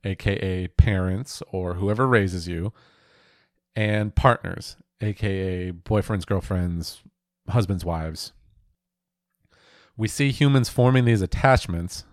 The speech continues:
with these select groups of people in order to source safety and security. It is bred into us as humans.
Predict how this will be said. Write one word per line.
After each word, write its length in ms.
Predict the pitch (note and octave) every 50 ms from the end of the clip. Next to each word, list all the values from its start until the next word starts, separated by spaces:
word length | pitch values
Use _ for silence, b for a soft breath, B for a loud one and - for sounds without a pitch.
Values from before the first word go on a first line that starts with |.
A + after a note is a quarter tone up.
| _ _
with 380 | - G2 F#2 G#2 A#2 A#2+ -
these 440 | - G2+ A2 G#2+ A2+ B2 B2 - - - _ _ _ _ _ _
select 580 | _ - - - A#2 G#2 G2 G2 G#2 G#2+ - _
groups 260 | - G#2 G#2 - -
of 100 | G#2 F2+
people 480 | - C3 C3 A#2+ - F#2+ F#2 F2 F2 b b b b b b b b b b b
in 200 | - A2+ A2 -
order 560 | - A2+ A2 B2+ C3 A#2 A2 G#2 G2+ A2 - _ _ _ _ _ _ _ _ _ _ _ _ _
to 520 | - - - B2 A#2 A2 A2 G#2+ G#2 G2+
source 680 | - - - - - C3+ A#2 F#2 F2 F#2+ - - - - b b b b b b b _ _
safety 720 | _ - - - C3 C3+ C3+ - - - F2+ F#2 F2 F2+ G2 - _ _ _ _ _ _ _ _ _ _
and 600 | - G2 F#2 F#2 F2+ F2+ F2+ F2+ F2+ F2 E2+ F2+ - _ _
security. 760 | - - - - - - F#2+ E2+ E2 E2+ - - - A2+ - _ _ _ _ _ _ _ _ _ _ _ _ _ _ _ _ _ _ _ _ _ _
It 140 | G#2+ G#2+ G#2
is 360 | G2+ F#2+ F#2 F#2 F2+ - - _ _ _ _ _ _ _ _ _ _ _ _ _ _
bred 420 | - G2+ G#2+ A#2 A#2+ B2 C3+ C#3 D3
into 800 | - - - A#2 B2 A#2 - - A#2+ A#2 A2 G#2+ G#2+ A2 A2 - - _ _ _ _ _ -
us 260 | G#2+ G2+ G2 - -
as 180 | G2 F#2+ F#2
humans. 540 | - F3+ F3 B2+ F#2+ F2 F2 F#2+ G2+ - -